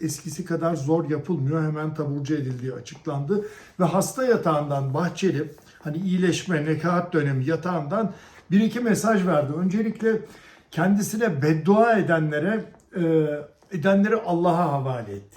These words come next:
Yani benim hani, e, geçmiş olsun diyenlere teşekkür etti. Beddua edenleri de Allah'a havale ediyorum dedi. Ve, e, hasta yatağından, e, Erdoğan'ın, Cumhurbaşkanı Tayyip Erdoğan'ın yine yardımına koştu. Hangi konuda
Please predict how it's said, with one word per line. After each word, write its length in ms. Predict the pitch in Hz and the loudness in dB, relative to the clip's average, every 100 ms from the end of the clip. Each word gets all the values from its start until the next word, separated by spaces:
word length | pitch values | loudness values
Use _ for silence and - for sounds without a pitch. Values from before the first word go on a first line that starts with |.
| - | -20
Yani 260 | 113 113 113 | -18 -16 -10
benim 300 | 143 143 131 - - | -6 -4 -6 -8 -12
hani, 300 | 156 147 143 - - _ _ 156 | -6 -4 -6 -10 -20 _ _ 0
e, 160 | 151 147 | 2 2
geçmiş 440 | 165 156 208 165 | 0 0 -2 0
olsun 380 | 165 156 160 151 | 0 0 -2 0
diyenlere 480 | 160 151 156 147 143 | 0 0 -2 -4 -4
teşekkür 500 | 151 180 185 - 208 | -4 -2 -4 -2 0
etti. 500 | 202 - 214 147 156 | 0 -2 -4 0 2
Beddua 440 | 170 143 180 165 | 2 2 2 2
edenleri 460 | 156 160 156 160 160 | 2 0 2 0 0
de 60 | |
Allah'a 580 | - 170 160 160 170 165 | -4 0 0 2 2 0
havale 380 | 139 135 131 131 | -2 -2 -2 -2
ediyorum 480 | 120 139 131 135 113 | -4 -4 -4 -4 0
dedi. 440 | 170 165 226 226 - - _ | 0 2 0 -4 -12 -20 _
Ve, 360 | 143 208 220 - | 2 2 2 -2
e, 120 | 185 175 | -2 0
hasta 460 | 143 165 - 214 | 0 -4 -4 0
yatağından, 640 | 233 220 180 147 131 127 160 - _ - - - - | 2 2 2 2 0 -6 -10 -14 _ -20 -20 -20 -2
e, 100 | 165 165 156 147 139 139 - - | 6 6 6 4 0 -2 -8 -2
Erdoğan'ın, 640 | 170 185 175 165 151 160 | 2 2 4 2 2 0
Cumhurbaşkanı 720 | 139 160 170 160 143 165 160 | 0 0 2 0 0 -2 -2
Tayyip 320 | 156 160 156 170 | -2 0 0 2
Erdoğan'ın 540 | 170 156 156 165 165 | 0 0 -2 0 0
yine 180 | 160 175 | 0 0
yardımına 600 | 151 143 139 151 151 143 | 0 0 -2 -4 -4 -4
koştu. 320 | 131 113 - - | -6 -10 -12 -4
Hangi 340 | 208 208 139 | 0 0 -2
konuda 440 | 151 147 139 180 | -6 -6 -4 -4